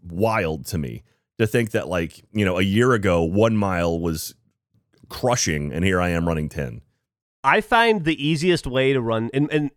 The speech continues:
Speaker 2: in the history of my life, uh, drawing from my personal experiences, the easiest way to run ten miles without stopping is to do it with a, uh, two hundred and sixty pound drill sergeant screaming in your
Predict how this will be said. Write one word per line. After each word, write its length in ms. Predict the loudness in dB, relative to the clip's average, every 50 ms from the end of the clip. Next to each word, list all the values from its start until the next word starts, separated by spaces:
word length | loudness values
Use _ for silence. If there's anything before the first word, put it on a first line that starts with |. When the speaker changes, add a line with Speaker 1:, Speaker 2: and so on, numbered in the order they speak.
| _ _ -4
Speaker 2:
in 160 | -2 0 2
the 80 | 2
history 360 | 2 2 0 0 0 0 0 0
of 100 | 0 0
my 200 | -2 -2 -2 -2
life, 380 | -2 -4 -6 -6 -8 -12 -14 _
uh, 160 | -8 -6 -6 -4
drawing 280 | -2 0 0 0 0
from 100 | -2 -4 -4
my 40 |
personal 260 | -4 -4 -4 -4 -6 -8
experiences, 420 | -6 -4 -6 -6 -4 -6 -8 -8
the 180 | -8 -6 -2 0
easiest 380 | 0 2 2 2 2 0 0
way 300 | -2 -2 0 0 0 -2
to 180 | -4 -4 -4 -4
run 300 | -2 0 0 0 0 -2
ten 220 | -4 -4 -4 -2
miles 260 | -2 0 0 -2 -2
without 220 | -2 -4 -6 -6 -6
stopping 460 | -6 -6 -6 -6 -4 -4 -6 -6 -6
is 180 | -6 -8 -8 -8
to 120 | -8 -10
do 240 | -8 -4 -4 -2 -2
it 60 | -2
with 180 | -4 -6 -6 -4
a, 320 | -6 -4 -4 -4 -4 -6 -6
uh, 220 | -6 -8 -8 -8 -8
two 220 | -8 -8 -6 -4 -2
hundred 220 | -2 -2 -2 -2 -2
and 140 | -4 -4
sixty 360 | -6 -8 -10 -10 -8 -8 -8 -4
pound 260 | -4 -2 -2 -4 -4
drill 200 | -4 -6 -6 -4
sergeant 380 | -4 -4 -4 -4 -6 -8 -10
screaming 760 | -10 -10 -10 -10 -10 -8 -2 0 0 0 0 -2 -4 -4 -4 -4
in 180 | -6 -4 -4
your 160 | -6 -6 -6